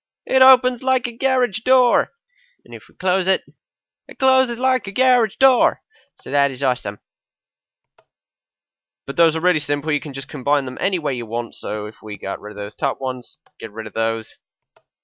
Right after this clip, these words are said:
Yeah, so that's basically how the garage door works, and, uh, so on.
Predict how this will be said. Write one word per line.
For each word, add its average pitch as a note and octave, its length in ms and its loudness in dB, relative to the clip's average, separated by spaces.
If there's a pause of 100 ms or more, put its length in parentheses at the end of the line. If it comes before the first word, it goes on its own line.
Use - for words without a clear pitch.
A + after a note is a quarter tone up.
(760)
Yeah, C3 160 -4
so - 200 -8
that's F#3 220 2
basically F3+ 540 -2
how D3+ 100 2
the D3+ 80 -2
garage C#3+ 400 0
door G#2+ 240 -4
works, - 400 -8 (100)
and, G#2+ 320 -8
uh, G2 220 -6
so F#2+ 300 -10
on. F#2 220 -8